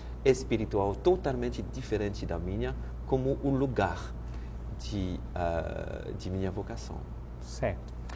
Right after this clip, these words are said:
Speaker 2: Então, nós vamos para um breve intervalo. Nós voltamos, então, no próximo bloco, nosso último bloco, para descobrir, então, como é que o Padre João, né, que é francês, que tá se esforçando muito bem, né,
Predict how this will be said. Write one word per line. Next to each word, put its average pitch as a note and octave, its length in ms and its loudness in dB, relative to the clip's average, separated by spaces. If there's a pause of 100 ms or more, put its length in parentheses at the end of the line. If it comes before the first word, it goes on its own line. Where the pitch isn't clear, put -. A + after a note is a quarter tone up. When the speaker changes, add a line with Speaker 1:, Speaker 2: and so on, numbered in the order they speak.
(340)
Speaker 2:
Então, C4 100 -4
nós C4+ 220 6
vamos D#3 320 6
para A#2+ 420 6 (500)
um B2 60 0
breve B2 320 8
intervalo. B2+ 600 8 (500)
Nós C3 220 0
voltamos, E3 500 6
então, B2 260 2
no C3+ 120 0
próximo B2 400 0
bloco, A#2 420 4
nosso A#2+ 300 0
último D3+ 320 0
bloco, A#2+ 320 2 (560)
para E3+ 140 8
descobrir, F#3 400 4
então, F#3 280 4
como F3+ 240 0
é F#3+ 80 4
que F#3+ 120 0
o - 20 0
Padre D3+ 400 4
João, A#2 300 2
né, D3 160 2
que B2+ 100 -2
é - 20 0
francês, C3 640 0
que - 120 -10
tá C#3+ 100 2
se - 160 -6
esforçando D3 500 4
muito F3 300 2
bem, G3 240 12
né, F3+ 180 6